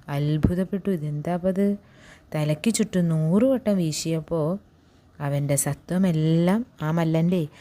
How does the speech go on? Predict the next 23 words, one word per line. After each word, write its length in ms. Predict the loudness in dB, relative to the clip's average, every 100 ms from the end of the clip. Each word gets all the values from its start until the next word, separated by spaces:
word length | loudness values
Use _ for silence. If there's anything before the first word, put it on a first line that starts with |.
| -20 -6
സത്വമൊക്കെ 560 | -2 -2 4 2 4
നശിച്ച് 720 | -2 -2 -4 -8 -8 -2 -2 -4 -12 _ _ _ _ _ -18 -4
അവനെ 240 | 0 0
പിടിച്ച് 360 | 0 0 0 2
നിലത്തിട്ട് 520 | 2 2 2 0 2
അടിച്ചു. 360 | 0 0 -2 0
പിന്നെ 320 | 0 -2 -8 -18 -20 -20 -20 -16 -4
അരച്ചു, 440 | -2 -2 -2 2
അവിടെ 240 | 2 2 0
നിലത്തിട്ടിട്ട് 600 | 0 -2 -2 -4 -2 -2
അങ്ങോട്ട് 220 | 0 2
അരച്ചു 380 | 2 0 -2 0
ഭീമൻ. 380 | 2 0 -2 -8 -18 -20 -20 -14 -6
അപ്പോൾ 180 | -2 0
വിരാടൻ 580 | 0 0 2 2 2 2
വളരെ 440 | 2 2 2 2
സന്തോഷിച്ചു. 640 | 0 0 0 -2 -4 -2 -4
സന്തോഷ 640 | -2 -2 -2 0 0 0
ആധിക്യത്താൽ 1120 | 0 2 0 2 2 4 2 2 0 2 0 -2 -16 -20 -8
അരങ്ങിൽ 480 | -2 2 4 4 6
വെച്ച് 260 | 4 2 0
തന്നെ 520 | 0 0 0 -2 -2 -8 -20 -20 -20 -12
മത്സ്യരാജാവ് 1040 | -4 -4 0 2 4 2 0 0 2 2